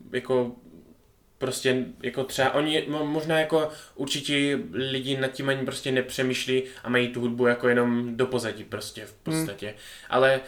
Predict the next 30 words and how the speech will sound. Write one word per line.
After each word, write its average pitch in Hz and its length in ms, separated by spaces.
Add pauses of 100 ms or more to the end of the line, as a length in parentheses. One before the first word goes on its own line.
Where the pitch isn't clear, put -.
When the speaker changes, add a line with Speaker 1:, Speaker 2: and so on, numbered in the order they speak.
(640)
Speaker 1:
pu-, 147 160 (200)
přesně 160 260
tak, 156 200
t-, - 120 (160)
ty 143 100
prostě 139 360
tobě 143 280
se 147 160
nelíbí, 139 360
jak 139 140
kdyby 135 280
jakýsi 135 480
atributy 135 600
jako 156 240
na 165 140
něm, 170 240
nebo 156 220
jako 151 200
tě 131 140
nelákají, 135 640 (280)
ale 143 260
je 147 120
to 151 140
prostě - 360
sranda 107 460
a - 80
to 127 140
si 135 120
myslím, 131 320
že 127 240